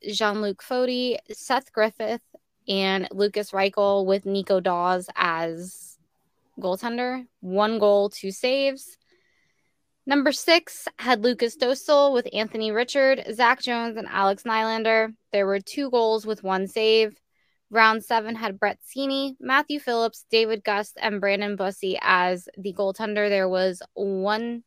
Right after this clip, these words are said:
goal with two saves. Um, I gotta give some appreciation to Brandon Bussey because he has been an incredible goaltender coming right from the E C H L this season.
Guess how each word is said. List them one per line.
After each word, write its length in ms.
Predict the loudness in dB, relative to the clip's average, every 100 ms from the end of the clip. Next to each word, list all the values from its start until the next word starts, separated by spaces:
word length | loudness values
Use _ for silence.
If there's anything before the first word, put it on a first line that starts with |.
| _
goal 360 | -4 -2 -2 -4
with 180 | -6 -8
two 240 | -10 -8 -8
saves. 580 | -4 -2 -2 -4 -8 -20 _ _ _ _ _ _
Um, 220 | 0 0 -4 -14 -20 -20 _ _ _ 0 8
I 240 | 8 10
gotta 340 | 6 6 4 4
give 260 | 4 4
some 140 | -2 -6
appreciation 640 | -2 -4 0 0 0 -4
to 60 | -2
Brandon 360 | -2 -2 -2
Bussey 340 | -2 -4 -6 -4
because 520 | -4 -2 0 0 -2
he 200 | -6 -4
has 220 | -4 -4
been 320 | 0 0 0
an 220 | -4 -4 -4
incredible 560 | -8 -2 0 2 0
goaltender 680 | 0 -2 -2 -6 -2 -2 -2 -8
coming 440 | -12 -4 -2 -2 -4
right 280 | 2 2 2
from 180 | -6
the 60 | -6
E 180 | -4 -6
C 200 | -2 0
H 180 | 0 -2
L 240 | -4 -4
this 180 | -6 -10
season. 500 | -10 -14 -12 -14 -16